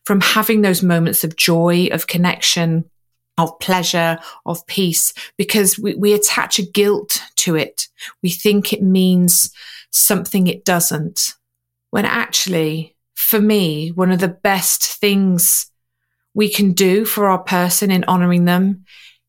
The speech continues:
is continuing our lives in the way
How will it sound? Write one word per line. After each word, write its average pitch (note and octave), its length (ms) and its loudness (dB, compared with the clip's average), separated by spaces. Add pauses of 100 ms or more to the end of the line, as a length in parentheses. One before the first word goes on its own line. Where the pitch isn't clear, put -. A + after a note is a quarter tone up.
(120)
is G3 240 0
continuing F#3+ 680 2
our F3 140 4
lives E3+ 720 0
in F3+ 180 2
the F3+ 80 2
way F#3 560 2